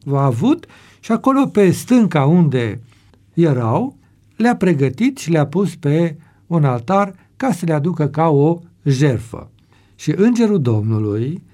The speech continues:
a întins vârful toiagului care era în mâna sa, a atins carnea și azimile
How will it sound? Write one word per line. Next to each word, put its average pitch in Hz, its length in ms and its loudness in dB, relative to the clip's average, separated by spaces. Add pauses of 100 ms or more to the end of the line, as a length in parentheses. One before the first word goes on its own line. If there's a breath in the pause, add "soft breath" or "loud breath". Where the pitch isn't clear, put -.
(320 soft breath)
a 151 140 0
întins 156 420 0
vârful 170 300 -2
toiagului 143 640 0
care 120 220 -4
era 123 260 0
în 127 100 -2
mâna 123 280 -2
sa, 80 520 -10 (600 soft breath)
a 143 120 0
atins 156 380 0
carnea 135 540 0
și 117 260 -8
azimile 107 840 -4